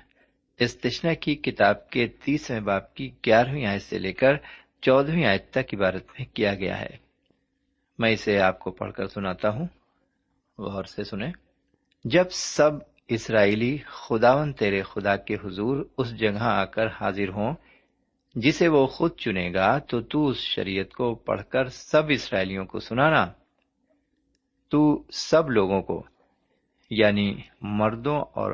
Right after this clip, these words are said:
عورتوں اور بچوں اور اپنی بستیوں کے مسافروں کو جمع کرنا، تاکہ وہ سنیں اور سیکھیں اور خداوند تمہارے خدا کا خوف مانیں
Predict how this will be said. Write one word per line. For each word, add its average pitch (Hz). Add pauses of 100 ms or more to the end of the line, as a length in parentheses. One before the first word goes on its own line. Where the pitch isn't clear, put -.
(100)
عورتوں 101 (560)
اور 101
بچوں 104
اور 104
اپنی 98
بستیوں 127
کے 110
مسافروں 101
کو 107
جمع 117
کرنا، 101 (1500)
تاکہ 135
وہ 139
سنیں 117
اور 139
سیکھیں 156 (1500)
اور 160
خداوند 147
تمہارے 110
خدا 104
کا 135
خوف 170
مانیں 101